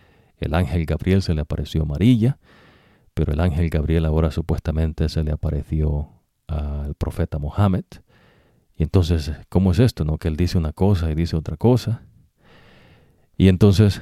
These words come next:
se quiere, ¿ves?, de una manera, eh, desacreditar lo que ya Dios ha dicho. Pero es fácil de, de ver eso, ¿ves?, cuando usted tiene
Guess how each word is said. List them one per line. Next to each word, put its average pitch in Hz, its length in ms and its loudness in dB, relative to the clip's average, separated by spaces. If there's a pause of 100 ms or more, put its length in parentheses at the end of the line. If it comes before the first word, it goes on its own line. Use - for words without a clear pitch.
(160)
se - 200 -4
quiere, 92 320 2
¿ves?, 90 300 0 (320)
de 73 220 -4
una 80 260 2
manera, 92 560 2 (540)
eh, 69 200 -4
desacreditar 80 760 0
lo 76 120 0
que 71 220 -6
ya 73 120 -4
Dios 71 240 -4
ha 82 60 2
dicho. - 320 -2 (840)
Pero 139 180 4
es 156 100 2
fácil - 380 0 (480)
de, 76 600 -4
de 80 200 -4
ver 87 200 4
eso, 85 260 2
¿ves?, 76 180 -2
cuando 73 260 -4
usted 80 240 -2
tiene 76 500 -4